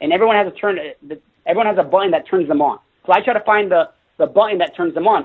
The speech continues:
Is it the opportunity or is it the health? I always start with the health because immediately it'll open the mind subconsciously to people to listen more. Because if I started the opportunity with going off with the money, at least ninety percent of the room, I don't care if they were there for the income or not,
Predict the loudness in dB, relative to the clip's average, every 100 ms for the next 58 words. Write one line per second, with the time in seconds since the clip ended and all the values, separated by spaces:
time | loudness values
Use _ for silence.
0 | -6 -10 -6 -4 -4 -6 -12 -10 -6 -4
1 | -2 -2 -2 -4 -6 0 0 0 -2 -2
2 | 0 -2 -2 -4 -2 -2 -2 -6 -8 -2
3 | 2 2 0 -10 _ -8 0 2 2 0
4 | 0 0 0 -2 -4 _ 0 2 2 2
5 | 0 -2 -2 0 0 -2 -6 _ _ -6
6 | -2 2 2 0 -8 -8 -8 -8 -4 0
7 | 0 -2 -6 -8 -10 _ -8 0 2 4
8 | 2 2 4 4 4 2 -2 -6 -4 -2
9 | -2 -2 -2 -2 0 -2 -4 -4 -2 -2
10 | -2 -10 _ _ _ -2 -2 -2 -2 0
11 | 0 -4 -8 -6 -4 -2 -2 -2 -2 -2
12 | -2 -2 -2 -2 2 2 2 0 -6 -4
13 | -2 2 4 2